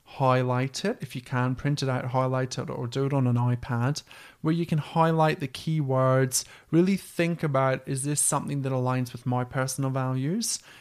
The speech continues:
So it really is about getting to know yourself a little bit better, um, and sitting down with a bit of paper and, you know, just jot it down. What do you want from this role?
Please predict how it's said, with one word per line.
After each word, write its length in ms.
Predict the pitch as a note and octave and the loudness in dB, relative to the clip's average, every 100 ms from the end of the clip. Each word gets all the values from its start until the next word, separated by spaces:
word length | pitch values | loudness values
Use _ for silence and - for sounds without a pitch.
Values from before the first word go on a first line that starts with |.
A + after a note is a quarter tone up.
| - | -8
So 160 | - | 0
it 80 | C3+ | 2
really 260 | C3 D#3+ F#3 | 2 2 2
is 140 | D3 | 2
about 280 | B2+ A#2 - | 0 -4 -2
getting 280 | C3+ B2+ B2+ | -2 0 -2
to 120 | C3 | 0
know 180 | B2 A#2+ | 2 2
yourself 600 | A#2 A#2 - A#2 A#2+ - | 0 -2 -2 -4 -6 -6
a 60 | |
little 180 | C#3+ C#3+ | -6 -6
bit 180 | D3 D#3 | -6 -6
better, 440 | D3 D3 E3 G3 F3+ _ - - _ | -4 -2 -2 -2 -6 _ -20 -20 _
um, 320 | C#3 C#3 D3 - | 0 2 2 0
and 240 | D#3+ E3+ D#3+ | 2 2 2
sitting 500 | - - A3 C#4 B3 | -2 2 4 6 6
down 320 | F3 G3 G3 | 6 4 2
with 140 | E3+ | 0
a 20 | |
bit 140 | D3+ D3+ | -4 -6
of 80 | C3+ | -6
paper 560 | C#3+ F3 F3+ D3+ A#2+ | -6 -6 -6 -4 -4
and, 360 | C#3 C3 C3+ B2+ | -4 -2 -2 -4
you 60 | F3 | -4
know, 140 | F3 | -4
just 520 | F3+ A#3 - - - _ _ F#3 - - | -4 -6 -6 -8 -12 _ _ -20 -18 -10
jot 220 | D3 F#3+ | 0 0
it 100 | G#3+ | 0
down. 460 | D#3+ F#3 G#3 C#3+ C3+ | -2 -2 0 -2 -4
What 120 | C#3+ F3 | -4 -2
do 60 | |
you 120 | G#3+ | -2
want 280 | F#3 G3 A#3+ | 0 -2 -2
from 180 | - C#3+ | -2 -2
this 280 | C3+ - - | -2 -4 -4
role? 440 | D3+ F3+ - B2+ | -2 -2 -4 -8